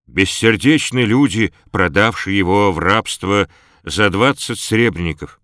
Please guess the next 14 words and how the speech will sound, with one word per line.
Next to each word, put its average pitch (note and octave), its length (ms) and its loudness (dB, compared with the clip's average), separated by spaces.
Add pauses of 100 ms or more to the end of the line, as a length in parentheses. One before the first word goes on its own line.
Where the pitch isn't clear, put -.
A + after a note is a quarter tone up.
(880)
Теперь C3+ 380 2
они C#3+ 300 2
в C3 40 -2
его C3 260 2
руках. B2 480 -4 (1120)
Он A#2+ 220 2
может D3 380 2
наказать C#3+ 580 0
их G2+ 160 0
за E2 160 -2
преступление, G2 840 -2 (240)
воздать A#2+ 640 0
им A#2+ 160 -2
должное, F#2+ 640 0